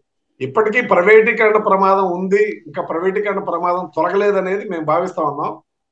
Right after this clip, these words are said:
అది ప్రభుత్వం చేసిన నిర్ణయం త్వరితగతిన చేస్తే వెంటనే అవుతుంది.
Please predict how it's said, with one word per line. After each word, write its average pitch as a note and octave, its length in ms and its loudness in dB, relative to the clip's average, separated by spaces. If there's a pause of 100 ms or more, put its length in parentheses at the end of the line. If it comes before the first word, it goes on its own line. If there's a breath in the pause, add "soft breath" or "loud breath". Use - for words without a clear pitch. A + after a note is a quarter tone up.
(300)
అది F#3 380 4
ప్రభుత్వం A#3 760 0 (580)
చేసిన G3+ 320 0 (400)
నిర్ణయం G#3 460 2
త్వరితగతిన G#3+ 920 4
చేస్తే D4+ 300 -2
వెంటనే A3 340 -4
అవుతుంది. G3 400 0